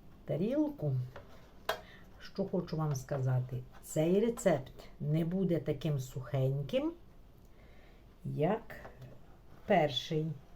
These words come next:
Цей рецепт у нас більш соковита рибка і більш таким дуже смачним таким ароматом вона пройшла. Я зараз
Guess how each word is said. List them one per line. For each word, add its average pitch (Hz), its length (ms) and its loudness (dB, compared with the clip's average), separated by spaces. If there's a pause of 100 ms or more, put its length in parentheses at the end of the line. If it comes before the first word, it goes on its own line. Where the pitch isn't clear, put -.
Цей 151 340 4
рецепт 151 640 0
у 269 60 -2
нас 302 420 -2
більш 156 480 4
соковита 208 920 4 (300)
рибка 302 580 0 (2000)
і 202 140 2
більш 208 420 2
таким 202 520 4 (400)
дуже 151 560 4
смачним 190 800 0 (140)
таким 208 320 4
ароматом 185 680 6
вона 160 300 2
пройшла. 160 760 2 (1400)
Я 147 260 0
зараз 156 480 -2